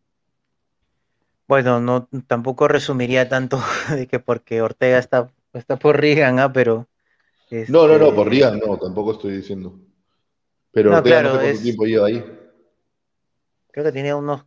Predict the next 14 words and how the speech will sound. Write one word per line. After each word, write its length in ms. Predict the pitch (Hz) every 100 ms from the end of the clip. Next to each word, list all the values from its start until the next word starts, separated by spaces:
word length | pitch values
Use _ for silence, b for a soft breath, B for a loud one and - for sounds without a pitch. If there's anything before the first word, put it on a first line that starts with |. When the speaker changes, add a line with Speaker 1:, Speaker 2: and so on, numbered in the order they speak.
| _
Speaker 1:
quince 280 | 135 127 123
años, 260 | 127 147
diez 180 | 135 127
años. 380 | 135 147 170 _ _ _ _ _ _ -
No 40 |
estoy 160 | - 131
seguro, 360 | 127 120 110
tendría 260 | 110 113 117
que 100 | 127
revisar. 360 | 127 113 - 107 _ _ _ _ _ _ _ _ _
Pero 640 | - 139 143 147 143 143 143
sí, 360 | 143 202 233
o 100 | 208
sea, 420 | 156 156 147 143